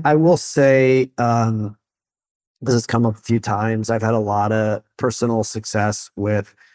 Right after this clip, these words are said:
psychedelic assisted therapy. You and I have talked a lot about that. I've also personally seen it go terribly wrong. And so, you know, it's like, yes, and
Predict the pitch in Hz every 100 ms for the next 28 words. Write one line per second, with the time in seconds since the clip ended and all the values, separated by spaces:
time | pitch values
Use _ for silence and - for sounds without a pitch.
0 | _ - 107 110 104 101 101 107 104 -
1 | 104 101 95 92 98 95 101 104 _ _
2 | - 117 110 104 104 - 101 104 104 101
3 | 104 104 95 - 95 95 101 _ _ _
4 | _ 120 123 120 113 123 117 - 123 117
5 | 113 113 110 107 _ _ 151 - 147 131
6 | - - 117 110 107 107 101 - - 107
7 | - 151 139 120 104 104 95 92 85 78
8 | _ _ _ _ _ _ 120 113 - -
9 | 113 107 104 101 101 - _ - 120 107
10 | 107 - 110 - 120 113 110 110 _ -
11 | 117 123 135 139 - - 117 113 107 101
12 | -